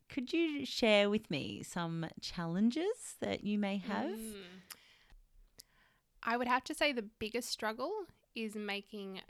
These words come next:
Speaker 2: the leap into, uh, <laughs> running a soul-led business. Uh, the leap into leaving behind what's not lighting you up and leaping into what does.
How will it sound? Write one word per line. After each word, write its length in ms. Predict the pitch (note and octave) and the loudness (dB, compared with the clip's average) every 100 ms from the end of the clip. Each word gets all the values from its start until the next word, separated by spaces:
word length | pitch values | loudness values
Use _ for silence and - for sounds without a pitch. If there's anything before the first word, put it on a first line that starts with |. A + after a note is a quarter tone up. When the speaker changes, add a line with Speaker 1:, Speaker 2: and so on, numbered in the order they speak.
| G3+ | -6
Speaker 2:
the 120 | F#3 | -6
leap 500 | F#3 F3 E3+ - - - - _ _ - | -4 -4 -4 -6 -14 -20 -20 _ _ -6
into, 720 | G3+ F#3 F3 - F3+ E3 E3+ - _ _ _ _ _ _ _ _ - | -4 -4 -4 -4 -2 -4 -8 -14 _ _ _ _ _ _ _ _ -8
uh, 400 | - F3+ D#3+ D3+ - - _ _ _ _ - | -6 -4 -2 -2 -4 -8 _ _ _ _ -6
<laughs> 300 | G3+ - E4 - - - - - - - | -4 4 4 2 -14 -12 -12 -16 -14 -6
running 460 | G#3 G#3 G3 G3 | 2 4 4 0
a 100 | G3 | -4
soul-led 520 | - F#3+ F#3 G3+ F#3 | 0 0 2 0 -2
business. 640 | - - - - A3 - - - - _ _ _ - | -4 -8 -6 -8 -8 -12 -18 -20 -20 _ _ _ -2
Uh, 180 | G3 | 0
the 160 | F#3+ G3+ | 0 0
leap 360 | G#3 G#3+ A3 - | 0 0 -2 -4
into 760 | A3 G#3 - G#3+ G3+ G3 F#3 - | -4 -4 -4 -4 -2 -4 -6 -10
leaving 460 | - G3+ G#3+ G3+ G3+ | -6 -4 -2 -2 -2
behind 400 | F#3+ G3 F#3 F#3 | -2 0 0 0
what's 360 | F#3 - - - | -6 -8 -14 -12
not 340 | A3 G3 F3+ | -6 -4 -4
lighting 300 | F#3+ F3+ F3+ | 0 0 0
you 120 | F3+ F#3 | -4 -4
up 340 | D#4 F#4+ - - _ _ - | -4 -8 -14 -20 _ _ -6
and 460 | G3+ F#3+ F#3 F3+ | -4 -2 -4 -6
leaping 420 | F#3 F#3 F3+ F3+ F3+ | -6 -6 -6 -8 -6
into 400 | F3 F3 F3+ E3+ | -8 -8 -10 -12
what 220 | F#3 - - | -12 -14 -10
does. 460 | A#2 - G#3+ - | -10 -10 -12 -14